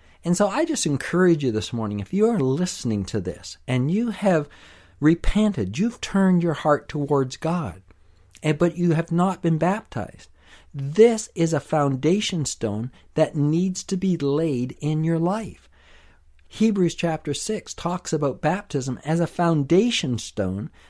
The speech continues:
of our spiritual lives. It's right there at the beginning. It's not something that you do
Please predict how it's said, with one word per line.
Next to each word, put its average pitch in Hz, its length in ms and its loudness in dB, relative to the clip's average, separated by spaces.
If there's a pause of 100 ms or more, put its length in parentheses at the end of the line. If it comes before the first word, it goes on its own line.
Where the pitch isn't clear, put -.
(140)
of 156 140 2
our 170 120 2
spiritual 175 540 0
lives. 185 500 -6 (480)
It's 202 320 0 (140)
right 160 460 2
there 165 260 4
at 165 140 -2
the 170 60 0
beginning. 190 520 -2 (580)
It's 165 280 -2
not 196 260 0
something 170 460 0
that 139 160 0
you 147 160 0
do 147 260 0